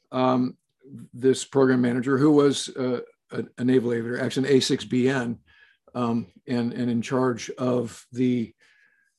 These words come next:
uh, P E O J S F, uh, which shows you how the acquisitions community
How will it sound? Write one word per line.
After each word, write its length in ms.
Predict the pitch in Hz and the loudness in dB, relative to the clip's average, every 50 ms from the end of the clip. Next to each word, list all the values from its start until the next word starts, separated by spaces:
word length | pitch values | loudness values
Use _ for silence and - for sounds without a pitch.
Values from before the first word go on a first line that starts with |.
| _ _ _ _ _ _ _ _ _ _ - | _ _ _ _ _ _ _ _ _ _ -4
uh, 100 | 120 120 120 - - _ _ _ _ _ _ _ _ - | -4 -4 -4 -10 -16 _ _ _ _ _ _ _ _ -2
P 240 | - 170 196 175 160 | 2 2 4 6 8
E 40 | 151 | 8
O 100 | 156 147 | 8 8
J 220 | 117 123 147 143 | 6 6 4 6
S 200 | 139 135 - - | 4 4 2 2
F, 420 | 151 147 143 139 - - - - - _ _ - | 2 2 2 2 -2 -6 -14 -20 -20 _ _ -8
uh, 160 | 127 135 131 | -6 -6 -6
which 260 | 131 131 135 143 139 | -4 -2 -2 -2 -2
shows 380 | - - - 175 180 175 156 139 | -2 2 6 8 8 8 8 8
you 100 | 160 143 | 6 6
how 120 | 147 151 | 8 6
the 100 | 147 143 | 6 6
acquisitions 560 | 143 143 139 131 120 143 147 131 - 131 - | 4 4 2 0 2 2 0 0 0 -4 -6
community 640 | - - 131 131 127 123 120 117 120 120 120 - | -2 -2 2 2 2 2 2 0 -2 -4 -6 -8